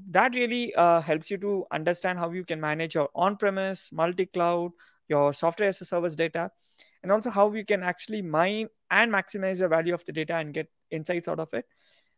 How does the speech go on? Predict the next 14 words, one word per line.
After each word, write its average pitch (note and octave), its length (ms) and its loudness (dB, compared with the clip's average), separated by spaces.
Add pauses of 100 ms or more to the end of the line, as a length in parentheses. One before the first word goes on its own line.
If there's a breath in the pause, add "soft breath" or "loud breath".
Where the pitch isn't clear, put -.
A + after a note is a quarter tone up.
And G3 320 2 (220)
also C4+ 280 2
we A3 140 -2
will G3+ 80 -4
see A3 160 -2
how F#3+ 160 0
to F#3+ 120 -2
implement, F3+ 500 -2 (100)
implement G#3+ 420 -2
and F#3 140 -2
customize E3 460 -4
your D3+ 120 0
Azure C#3+ 260 0
Purview. F#3+ 320 -2